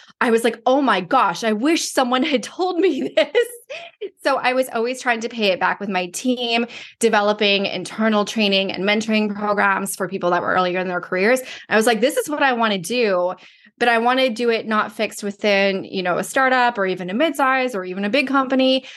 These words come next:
I really wanted to kind of do it for the masses. So that's what brought me into starting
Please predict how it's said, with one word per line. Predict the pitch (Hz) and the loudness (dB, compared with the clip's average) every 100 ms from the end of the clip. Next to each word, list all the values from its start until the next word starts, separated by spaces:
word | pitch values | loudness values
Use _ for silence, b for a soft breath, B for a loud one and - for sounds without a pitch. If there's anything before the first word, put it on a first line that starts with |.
| 214 - | -8 0
I | |
really | 220 226 | 4 4
wanted | 214 214 | 4 0
to | 208 | -2
kind | 214 208 | -2 -2
of | 196 | 0
do | 190 | 2
it | 185 - | 0 -2
for | 180 | -4
the | |
masses. | 175 175 185 160 160 | -2 -2 -2 -4 -4
So | - | 0
that's | 196 196 | 2 2
what | 202 180 | 0 2
brought | 175 175 | 2 2
me | 175 - | 0 -4
into | 185 - 180 175 175 175 | -4 0 2 4 2 2
starting | 180 175 175 175 170 | 2 2 2 -2 -6